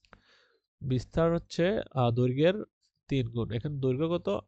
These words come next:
আটচল্লিশ মিটার। এখন আমরা যদি দৈর্ঘ্যকে তিন দিয়ে ভাগ করে ফেলি তাহলে কিন্তু আমরা বিস্তার পেয়ে যাই। আহ, আমি দেখাচ্ছি কিভাবে পাই। তিন, এক, আঠারো সবার ষোলো।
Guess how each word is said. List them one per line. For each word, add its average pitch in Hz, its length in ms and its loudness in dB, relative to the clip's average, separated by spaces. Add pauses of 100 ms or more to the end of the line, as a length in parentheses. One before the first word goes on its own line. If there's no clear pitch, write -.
(200)
আটচল্লিশ 123 540 -2
মিটার। 120 280 -2 (580)
এখন 170 140 -4
আমরা 175 180 0
যদি 196 160 4
দৈর্ঘ্যকে 165 360 4
তিন 139 380 -4
দিয়ে 143 160 2 (240)
ভাগ 131 160 6
করে 165 200 2
ফেলি 175 180 2
তাহলে 135 240 2
কিন্তু 131 160 -4
আমরা 127 120 0
বিস্তার 123 280 -2
পেয়ে 123 180 -2
যাই। 117 180 -8 (760)
আহ, 117 540 0
আমি 120 100 -6
দেখাচ্ছি 123 420 -2
কিভাবে 120 260 0
পাই। 139 180 0
তিন, 135 480 -8 (640)
এক, 123 280 -2 (1600)
আঠারো 123 580 -4
সবার - 360 -10 (300)
ষোলো। 113 260 -2